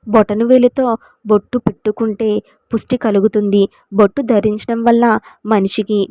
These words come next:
భక్తి, ముక్తి కలిగి నిజాయితీగా ఉండడానికి ఉపయోగపడుతుంది. అంతేకాదు, నుదుటిపైన బొట్టును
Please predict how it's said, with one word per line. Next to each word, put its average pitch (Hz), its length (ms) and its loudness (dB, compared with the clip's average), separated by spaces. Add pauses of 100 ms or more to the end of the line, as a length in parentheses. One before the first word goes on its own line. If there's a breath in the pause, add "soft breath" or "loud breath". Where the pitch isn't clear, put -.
భక్తి, 208 360 -2
ముక్తి 214 360 -6 (120)
కలిగి 196 320 -2
నిజాయితీగా 208 720 -2 (120)
ఉండడానికి 202 480 -2
ఉపయోగపడుతుంది. 202 840 -4
అంతేకాదు, 202 680 -2 (120)
నుదుటిపైన 233 560 -4
బొట్టును 220 400 -2